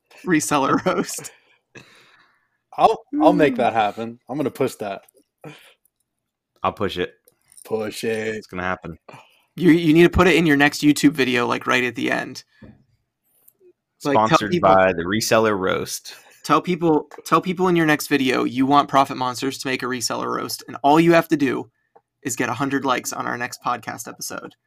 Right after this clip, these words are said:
Speaker 1: and we'll see how much, as a social experiment, if you put that, you and Joey both put that in your next video, how many
Speaker 3: Dude,
Speaker 1: likes
Speaker 3: that,
Speaker 1: you get.
Speaker 3: okay, you can get so many people to do stuff if you just say it's a social experiment. Like, I think I might do that in the paperclip trade thing.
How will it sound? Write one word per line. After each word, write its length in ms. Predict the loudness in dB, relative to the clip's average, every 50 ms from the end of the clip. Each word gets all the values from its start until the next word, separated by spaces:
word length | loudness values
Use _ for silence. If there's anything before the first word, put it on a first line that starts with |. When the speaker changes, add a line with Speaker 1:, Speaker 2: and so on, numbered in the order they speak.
| _ _ _ _ _ -8
Speaker 1:
and 180 | -8 -4 -2
we'll 100 | -2 0
see 380 | 0 2 4 6 6 6 6 4 0 -4
how 360 | -6 2 4 6 6 6 6
much, 340 | 4 2 2 2 0 -4 -8
as 120 | -4 -2
a 60 | 0 2
social 320 | 4 4 4 4 0 -2
experiment, 600 | -2 -2 -4 -2 -2 -2 -2 -4 -4 -6 -6 -8 _ _ _ _ _ _ _
if 100 | -6 -4
you 80 | -2
put 200 | -2 -2 -2 0
that, 260 | 2 2 2 2 0 -4 _ _ _ _ _
you 220 | 2 4 4 4
and 100 | 6 4
Joey 240 | 4 4 4 4 2
both 240 | 0 -2 -4 -4 -4
put 160 | -8 -4 -2
that 160 | 0 -2 -2
in 80 | -2 -6
your 100 | -6 -6
next 200 | -6 -6 -8 -8
video, 460 | -10 -8 -8 -8 -8 -8 -10 -12 -14 _ _ _ _ _ _ _ _ _ _ _ _ _
how 160 | -4 -2 0
many 160 | 2 4 4 4
Speaker 3:
Dude, 80 | 4
Speaker 1:
likes 100 | 4 6 6
Speaker 3:
that, 240 | 6 6 6 4 0
Speaker 1:
you 100 | -4 -8 -2 -2
get. 60 | -2
Speaker 3:
okay, 340 | 0 2 2 0 0 -2 -8 _ _ _ _ _ _ _ _ -12
you 280 | -8 -4 0 0 0 0
can 180 | 0 -2 0
get 200 | 0 -2 -2 0
so 160 | 0 0 0
many 140 | 0 -2 -2
people 320 | -4 -4 -6 -6 -4 -6 -6
to 60 | -6
do 160 | -4 -6 -6
stuff 300 | -2 0 0 0 0 0
if 120 | -6 -8 -8
you 60 | -6
just 200 | -6 -6 -4 -2
say 120 | -2 -2
it's 160 | -2 -2 -4 -8
a 40 |
social 380 | -6 -4 -4 -4 -4 -6 -8 -8
experiment. 520 | -8 -8 -8 -6 -6 -6 -6 -8 -12 -14 -16 _ _ _ _ _ _
Like, 180 | -2 -2 0 0 0
I 80 | 0
think 280 | 0 0 -4 -2 0 2
I 60 | 2
might 220 | 4 4 2 0 -2
do 180 | -4 -2 0
that 260 | 0 2 2 2 0 -2
in 80 | -6 -8
the 60 | -10
paperclip 580 | -8 -8 -8 -8 -8 -8 -4 -4 -4 -4 -6
trade 300 | -6 -4 -2 -2 -2 -4 -6
thing. 320 | -6 -4 -4 -6 -8 -12